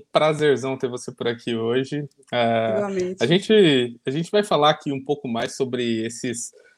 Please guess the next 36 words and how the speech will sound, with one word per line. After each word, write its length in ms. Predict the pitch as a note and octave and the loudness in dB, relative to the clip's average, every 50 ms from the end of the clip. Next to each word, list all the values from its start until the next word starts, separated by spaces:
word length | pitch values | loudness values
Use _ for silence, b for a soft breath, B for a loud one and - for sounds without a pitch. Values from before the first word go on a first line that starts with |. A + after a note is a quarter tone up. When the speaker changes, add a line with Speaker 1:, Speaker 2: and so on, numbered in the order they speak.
| b _ - | b _ -6
Speaker 1:
esse 260 | D3+ E3+ - C4+ C4+ | -6 -4 -4 -4 -4
seu, 540 | C4 - C4+ A#3+ A3+ G3+ D#3+ C#3 B2+ A#2+ A#2 | 0 2 4 6 6 6 6 4 2 0 0
né, 160 | A#2+ C#3 F3 | 0 2 2
o 100 | G#3 E3+ | 2 2
decorrer 600 | C3+ C#3 C#3+ - - D#3+ C3 B2 C3+ C#3 D3 C3+ | 2 0 0 2 2 2 2 4 4 4 4 4
aí 220 | C3 B2 B2 B2 B2 | 4 2 0 0 0
da, 340 | B2+ A#2+ A#2 A2+ A2+ A#2 | 0 0 0 0 -2 -4
da, 520 | A2+ A#2 A#2+ A#2 A2+ A2+ A2+ A2+ G#2+ A2 G#2 | -4 -4 -4 -2 -2 -2 -4 -4 -6 -6 -6
Speaker 2:
Sim. 200 | - G2+ G2+ - _ _ | -8 -10 -14 -16 _ _
Speaker 1:
né, 260 | A#2+ A#2 A#2 B2+ D3+ | -8 -6 -4 -2 -2
da, 200 | D3+ C3 A#2+ A2+ | 0 0 0 0
dessa 280 | G#2+ A#2 B2 A#2+ - C3+ | 0 0 -2 -2 -4 -6
sua 220 | - - C#3 C3+ | -4 -2 -2 -2
busca 460 | A#2+ A#2 A#2 B2+ C3+ C3+ - - C3 | -2 -2 -2 -2 -2 -2 -4 -6 -6
por 160 | A#2 - B2 | -4 0 0
esse 200 | A#2+ B2+ C3 - | 0 0 0 0
alavancar 640 | C#3 B2 B2 B2+ C3 C3 A#2+ A#2 A#2 - B2 B2+ C3 | 0 0 0 0 0 0 -2 -2 0 2 4 4 4
da 80 | B2+ A#2+ | 2 0
sua 160 | - - C3 | -2 -4 -4
carreira 440 | - - A2+ A2+ - C#3+ D#3 D3 C#3 | -2 -4 0 2 4 4 4 4 0
durante 840 | B2 B2+ D3 D3+ C3+ B2 B2+ C3+ D3+ E3 D#3+ - - D#3 C3 C3+ b b b b b b - | -2 -2 -2 -2 0 2 2 2 2 2 0 0 0 0 0 -2 b b b b b b 0
o 240 | C#3 C3+ C3 B2 | 2 2 2 2
programa 420 | A#2+ - C#3+ C3 A#2 B2+ C3 C3+ C3+ | 2 2 2 4 4 2 0 0 -2
de 140 | C3 A#2+ A#2 | -2 -4 -2
teste 360 | - B2+ B2+ - - - B2+ | 0 0 0 0 -4 -10 -10
de 40 | B2 | -6
qualidade 460 | - C3 A#2+ A#2+ A#2 A#2 B2 A#2 A#2 | -4 -4 -4 -2 -2 -2 -2 -2 -4
de 100 | - A2+ | -8 -10
software. 580 | - - - B2 D3 E3 - - G3+ G3 F#3+ F#3+ b b b b b b _ - | -6 0 4 4 4 4 2 2 0 0 0 -2 b b b b b b _ -6
E 560 | B2+ C3 C3+ C3+ C3+ C3+ C3+ C3+ C3 C3 B2+ | -2 0 2 2 2 2 2 2 2 2 2
eu 100 | C3+ C#3 | 2 2
já 140 | C#3+ E3+ F3 | 4 4 2
adianto 400 | F3+ F3+ D3+ E3 F3 G3 G#3 - | 2 2 0 -4 -4 -4 -4 -6
pra 120 | - F#3+ F3+ | -6 -8 -6
vocês 600 | D#3 C#3 C3+ - - D#3 E3 F3 G3 - - - | -6 -8 -10 -10 -10 -8 -6 -6 -8 -8 -12 -14
que 720 | _ - D#3 D#3+ D#3 D#3 D3 C#3 C3 B2 A#2+ A#2 A#2 A#2 | _ -6 -4 -4 -2 -2 -2 -2 -2 -2 -4 -6 -6 -10